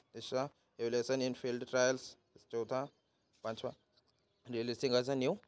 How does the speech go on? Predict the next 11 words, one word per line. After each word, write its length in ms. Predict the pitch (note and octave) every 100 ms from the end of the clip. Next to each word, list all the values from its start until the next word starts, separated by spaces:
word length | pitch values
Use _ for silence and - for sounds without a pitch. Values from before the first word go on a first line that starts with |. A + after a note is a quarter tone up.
| -
variety। 380 | A2+ A2 G#2 G2 A2+ _ _ _ _ -
पहला 200 | B2 C3
तो 140 | C#3
होता 240 | C#3 C#3
है 340 | C#3 C#3+ C#3+ D3+ _ _ _ _ _ - _ _ _ _ _ _ _ _ _
इसमें 460 | A#2+ B2 C3+ C3+ -
आधा 300 | B2+ A#2+ C#3
जनसंख्या 440 | C3+ C3+ C3 C3 C3
का 100 | C#3
चयन 300 | A#2+ A#2+ C3
करना, 360 | C3+ C3 C3+